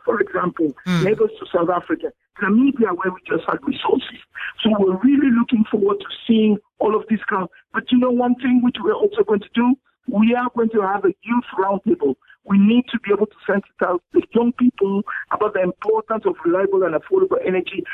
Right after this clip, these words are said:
Speaker 1: and how we need to be able to position ourselves to ensure that we can get that. So the discussion is not just a discussion for V I Ps, it's a discussion for everyone because we need to involve everybody. We need to look at the role of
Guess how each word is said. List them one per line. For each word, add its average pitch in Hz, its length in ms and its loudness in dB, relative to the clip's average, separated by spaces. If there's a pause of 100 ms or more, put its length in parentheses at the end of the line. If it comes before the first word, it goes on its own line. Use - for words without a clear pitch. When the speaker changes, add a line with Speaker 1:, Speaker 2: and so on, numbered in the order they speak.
(180)
Speaker 1:
and 170 160 -2
how 208 420 -4
we 202 160 -8
need 196 240 2
to - 160 -20
be 339 80 0
able 349 160 -2
to - 80 -12
position - 460 -6
ourselves - 420 -2 (420)
to 170 100 2
ensure 226 680 -2
that 180 120 -2
we 165 140 -12
can 285 140 -4
get - 240 0
that. 147 180 -4
So 185 160 0 (240)
the 190 80 2
discussion 226 560 -2
is 202 160 2
not 220 240 2
just 214 160 0
a - 100 -14
discussion 196 640 -2 (400)
for 185 300 0 (340)
V 220 160 2
I 208 120 0
Ps, 214 460 -2 (280)
it's - 200 -2
a - 60 -12
discussion 202 480 -2
for 190 200 -2
everyone 220 580 -2
because 190 280 0
we 190 80 2
need 202 220 4 (100)
to 233 60 -2
involve 190 440 0
everybody. 156 460 0 (300)
We 180 100 0
need 226 240 2
to 269 140 -4
look 220 140 -2
at 220 80 -2
the 185 160 0
role 214 440 -2
of 202 60 -4